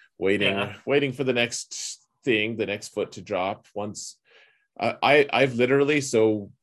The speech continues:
Speaker 1: we've both been trying to light whale on Fennec, and, uh, I've literally gotten zero drops in the store so far in shipments. I haven't, uh, like, she just hasn't appeared for me.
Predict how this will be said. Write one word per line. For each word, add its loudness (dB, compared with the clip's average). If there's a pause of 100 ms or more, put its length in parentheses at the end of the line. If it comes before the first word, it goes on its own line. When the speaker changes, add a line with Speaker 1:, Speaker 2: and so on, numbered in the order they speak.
(200)
Speaker 1:
we've -2
both 0
been -2
trying -2
to -6
light -2
whale 0
on -6
Fennec, -4 (200)
and, -2 (1300)
uh, 2 (100)
I've 2
literally 0
gotten 0
zero 0
drops 0
in -2
the -4
store 0
so -6
far -4
in -8
shipments. -6
I 0
haven't, -2 (640)
uh, -4
like, -6
she -6
just -10
hasn't -4
appeared -6
for -12
me. -12